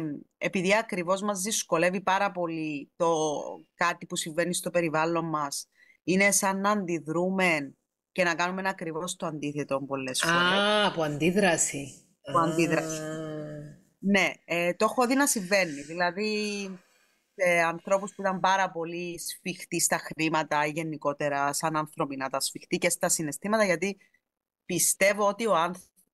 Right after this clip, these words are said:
Speaker 1: είναι έναν ανθρωπι-, έναν ανθρώπινο στοιχείο, ένας άνθρωπος που είναι, το έχει να δίνει, αγκαλιές, φιλιά,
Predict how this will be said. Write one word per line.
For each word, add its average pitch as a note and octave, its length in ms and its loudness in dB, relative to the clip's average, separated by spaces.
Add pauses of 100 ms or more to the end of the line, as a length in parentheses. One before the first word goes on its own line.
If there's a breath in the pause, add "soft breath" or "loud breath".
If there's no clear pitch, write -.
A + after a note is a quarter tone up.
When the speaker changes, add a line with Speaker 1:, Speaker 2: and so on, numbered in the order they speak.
(160)
Speaker 1:
είναι F#3+ 260 -2
έναν G3+ 340 2
ανθρωπι-, F3+ 540 -2
έναν F#3 180 -2
ανθρώπινο F#3 460 0
στοιχείο, E3 600 0 (380 loud breath)
ένας F#3+ 240 0
άνθρωπος A3 400 0
που E3+ 140 -4
είναι, G3 360 2
το F#3 140 4
έχει G3 220 -6
να G3+ 180 2
δίνει, E3+ 420 -2
αγκαλιές, E3+ 560 0
φιλιά, D#3 840 0